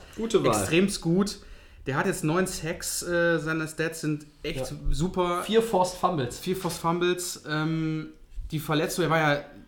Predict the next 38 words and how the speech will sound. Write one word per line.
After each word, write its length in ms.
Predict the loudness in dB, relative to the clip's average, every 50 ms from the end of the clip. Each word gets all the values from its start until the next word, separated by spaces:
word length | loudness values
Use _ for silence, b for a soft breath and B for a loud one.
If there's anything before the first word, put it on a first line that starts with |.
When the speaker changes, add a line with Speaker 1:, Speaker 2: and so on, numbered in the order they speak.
| -20 -20 -14
Speaker 2:
jahrelang 380 | -8 -6 -6 -4 -2 -2 -2 -2
hat 80 | 0 -2
er 60 | -2
immer 80 | -2 -2
eine 100 | -2 -2
Verletzung 320 | -2 -6 -6 -4 -4 -4
gehabt. 360 | -4 -4 -6 -6 -8 -8 -8
Jetzt 200 | -6 -6 -6 -4
ist 100 | -4 -4
er 100 | -4 -4
wirklich 220 | -4 -4 -6 -8 -6
fit 180 | -4 -4 -4 -4
am 100 | -6 -10
Start. 540 | -8 -6 -4 -2 -2 -2 -4 -6 -8 -14 -14 b b b b b b b b b b b b b b
Für 200 | b -6 -4 -2
die 120 | 0 0 0
Defense 500 | 0 -2 0 0 0 2 6 6 4 4
der 260 | 4 2 2 0 0
Texans 480 | -2 -4 -8 -8 -4 -6 -6 -6 -6 -10
unglaublich 580 | -14 -10 -6 -4 -2 -2 -2 -2 -4 -6 -4 -2
gut. 460 | 0 0 0 -2 -4 -8 -10 -12 -14 -18 -16 -8
Die 280 | -4 -2 -2 -2 -2 -4
Kombination 680 | -2 0 0 2 2 2 0 0 0 2 2 2 2
auch 120 | 0 -2 -2
mit 140 | -4 -4
Clowney 380 | -2 0 2 2 4 4 4 2
et 120 | 2 0
cetera 560 | -2 -2 0 0 0 2 2 2 2 0 -2 -4
läuft 360 | -2 0 0 0 -2 -2 -2
geil. 100 | 0 2 2
Speaker 1:
Texans. 520 | 4 4 4 4 4 2 -2 -4 -8 -8 B B B B B B B B B -6
Speaker 2:
Und, 300 | -2 2 2 2 2 2
ähm, 180 | 0 0 0 2
J 180 | 2 2 4
J 160 | 4 4 4
Watt 200 | 4 2 2 0
für 140 | 0 -2 -2
mich 560 | 0 2 2 2 0 -2 -4 -4 -4 -4 -4